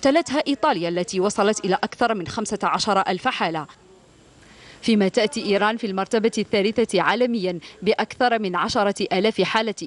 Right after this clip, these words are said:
إصابة ووفاة خمسمائة وأربعة عشر شخصا.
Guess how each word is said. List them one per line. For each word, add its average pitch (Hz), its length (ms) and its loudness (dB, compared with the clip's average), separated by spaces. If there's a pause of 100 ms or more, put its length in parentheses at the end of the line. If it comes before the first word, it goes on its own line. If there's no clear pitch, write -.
إصابة 214 580 -2 (280)
ووفاة 208 540 4
خمسمائة 285 880 0
وأربعة 196 640 2
عشر 220 400 2
شخصا. 170 440 -4